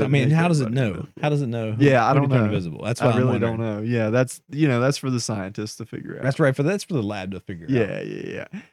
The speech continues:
Speaker 1: Maybe you, like, use some special soap or something. You know,
Speaker 2: Yeah, or
Speaker 1: like
Speaker 2: you
Speaker 1: a
Speaker 2: take,
Speaker 1: body
Speaker 2: no, you
Speaker 1: wash.
Speaker 2: take, like, a supplement.
Speaker 1: Yeah.
Speaker 2: Yeah.
Speaker 1: Your vitamin I's or whatever the
Speaker 2: But,
Speaker 1: fuck.
Speaker 2: <laughs> yeah.
Speaker 1: Whatever it is.
Speaker 2: It gets you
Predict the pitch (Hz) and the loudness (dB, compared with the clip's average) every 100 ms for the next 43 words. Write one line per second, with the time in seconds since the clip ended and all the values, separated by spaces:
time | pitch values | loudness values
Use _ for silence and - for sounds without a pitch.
0 | _ - 190 190 190 180 160 160 143 131 | _ 0 2 4 2 0 2 4 4 2
1 | 156 156 139 147 135 - 139 139 120 - | 0 0 0 -2 -4 -2 -2 0 -4 -2
2 | 127 101 - - 127 - - - - 151 | 0 -2 -4 -8 -8 -10 -12 -14 -12 -12
3 | _ _ _ _ - 143 135 190 147 170 | _ _ _ _ -6 -2 4 6 8 6
4 | 170 214 - 196 226 156 - 185 165 156 | 8 6 6 4 4 4 2 0 0 0
5 | 143 139 127 - 190 - 98 85 _ _ | 0 -2 -4 0 0 0 -6 -8 _ _
6 | _ _ _ _ _ _ _ - 139 170 | _ _ _ _ _ _ _ -6 -4 -4
7 | 160 110 82 82 143 208 _ _ _ _ | -6 -6 -6 -6 -6 -6 _ _ _ _
8 | _ _ _ _ _ _ - 156 151 - | _ _ _ _ _ _ -6 -2 -2 -6
9 | - _ _ - 117 104 120 131 135 143 | -18 _ _ -12 -6 -2 2 2 0 -2
10 | 151 143 107 101 - - 107 - - 101 | -2 -2 -6 -8 -14 -12 -10 -10 -10 -8
11 | 104 - 151 - 202 147 113 - 180 147 | -4 -2 0 2 2 2 0 0 2 2
12 | 131 - 107 104 - - - - - 113 | 0 -8 -14 -10 -10 -10 -10 -10 -8 -4
13 | 107 117 123 - 123 120 120 123 123 127 | -2 0 -2 -2 -4 -2 -2 -2 -2 0
14 | 131 | -2